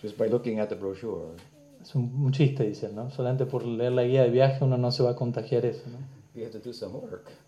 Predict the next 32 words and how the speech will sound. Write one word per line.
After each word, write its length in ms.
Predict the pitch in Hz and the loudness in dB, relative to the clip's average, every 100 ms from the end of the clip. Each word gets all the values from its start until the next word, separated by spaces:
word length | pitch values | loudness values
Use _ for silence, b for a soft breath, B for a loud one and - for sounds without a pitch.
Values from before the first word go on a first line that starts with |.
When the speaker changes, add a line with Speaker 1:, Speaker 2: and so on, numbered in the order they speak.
| _ | _
Speaker 2:
Tiene 140 | 135 | -8
que 60 | 120 | -4
hacer 160 | 117 127 | -2 -2
algún 180 | 123 | -2
trabajo. 500 | 131 123 127 127 - - - - - _ _ _ _ | -2 2 2 0 -4 -14 -18 -20 -20 _ _ _ _
Speaker 1:
You 80 | 110 | -12
have 80 | 110 | -10
to 80 | 95 | -12
give 140 | 104 | -16
some 180 | 104 101 | -12 -10
money. 360 | 107 156 - - - _ _ _ | -8 -8 -10 -12 -18 _ _ _
Speaker 2:
Tienes 240 | 131 110 | -10 -10
que 120 | - | -4
dar 160 | 113 113 | -4 -2
un 80 | 117 | -2
poco 240 | 123 127 | -2 2
Speaker 1:
You 0 | |
Speaker 2:
de 40 | 117 | 2
Speaker 1:
have 80 | 113 | 4
to 60 | |
Speaker 2:
dinero. 180 | 127 135 - | 6 6 2
Speaker 1:
get 40 | |
a 20 | - | -4
ticket. 500 | 147 - 104 - - - | -8 -4 -6 -6 -14 -6
Speaker 2:
Tiene 160 | 127 | -2
Speaker 1:
You 40 | 120 | 0
have 100 | 120 117 | 0 0
Speaker 2:
que 80 | 101 | -2
Speaker 1:
to 0 | |
get 100 | 95 | -4
a 20 | |
visa. 360 | 139 262 - | -4 -2 -4